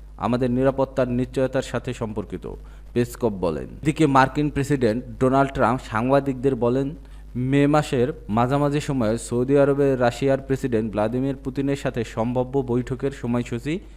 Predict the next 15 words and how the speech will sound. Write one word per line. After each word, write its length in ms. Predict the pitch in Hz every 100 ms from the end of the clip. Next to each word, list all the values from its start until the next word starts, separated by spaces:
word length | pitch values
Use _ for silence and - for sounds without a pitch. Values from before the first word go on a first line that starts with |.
| - 95
নেই। 200 | 98 82
হোয়াইট 180 | 65
হাউসে 400 | 156 156 143 123
এক 280 | - 120 120
সংবাদ 320 | - 127 143
সম্মেলনে 460 | 143 139 135 135 110
সৌদি 340 | - 117 127
আরবে 320 | 139 135 120 117
মাসের 400 | 107 113 127 127
শেষের 520 | - - 131 139 123
দিকে 360 | 127 - 101 - - -
পুতিনের 380 | 139 139 147 147
সাথে 280 | - 127 123
বৈঠক 360 | 113 123 135
সম্ভব 340 | - 120 131